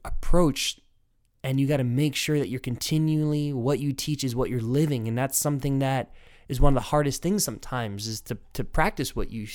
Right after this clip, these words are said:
you preach, right? And that's why you have to make sure that your feet are louder than your tongue in life.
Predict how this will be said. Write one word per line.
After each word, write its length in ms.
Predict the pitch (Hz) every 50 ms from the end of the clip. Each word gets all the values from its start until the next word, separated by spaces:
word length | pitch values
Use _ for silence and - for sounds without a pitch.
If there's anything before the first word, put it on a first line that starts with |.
| - - -
you 200 | - 117 107 98
preach, 400 | - - - 110 101 101 - -
right? 280 | 113 110 127 160 190 - - - _ - - - - - - - - -
And 120 | - 127 131
that's 220 | 147 156 147 -
why 140 | 165 160 156
you 120 | 151 147
have 220 | 135 - - 143 -
to 80 | - 139
make 180 | 135 131 123
sure 180 | - - 147 139
that 120 | 127 65
your 100 | 57 107
feet 360 | - - - - 160 147 - -
are 100 | 117 113
louder 260 | 113 113 120 120 117
than 140 | 110 113 107
your 100 | 98 92
tongue 300 | - - - 127 120 113
in 160 | 104 104 107
life. 480 | 120 139 139 117 101 - - - -